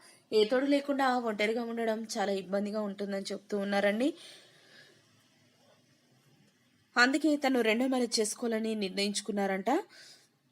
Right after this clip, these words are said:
మా మ్యాట్రిమోనీ ఛానల్ గురించి తెలిసి మా మ్యాట్రిమోనీ ఛానల్లో ఉన్న వీడియోలన్నీ కూడా చూస్తూ ఉండేవారని చెప్తూ ఉన్నారండి. అందుకే తను రెండో మ్యారేజ్ చేసుకోవాలని నిర్ణయించుకున్నారంట. తను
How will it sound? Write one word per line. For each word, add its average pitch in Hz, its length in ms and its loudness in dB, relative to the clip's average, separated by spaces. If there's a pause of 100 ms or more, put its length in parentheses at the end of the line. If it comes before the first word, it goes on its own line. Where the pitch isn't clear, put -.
(1160)
మా 240 100 -4
మ్యాట్రిమోనీ 247 520 4
ఛానల్ 285 360 2
గురించి 269 380 0
తెలిసి 220 380 0 (100)
మా 240 140 -4
మ్యాట్రిమోనీ 220 520 -2
ఛానల్లో 226 460 -2
ఉన్న 220 240 0
వీడియోలన్నీ 202 540 2
కూడా 202 260 0
చూస్తూ 202 380 -4
ఉండేవారని 196 560 -4
చెప్తూ 202 300 -10
ఉన్నారండి. 196 480 -2 (500)
అందుకే 302 400 4 (100)
తను 269 300 0 (580)
రెండో 226 320 4
మ్యారేజ్ 294 280 0
చేసుకోవాలని 233 680 -2
నిర్ణయించుకున్నారంట. 208 960 -4 (1500)
తను 294 180 6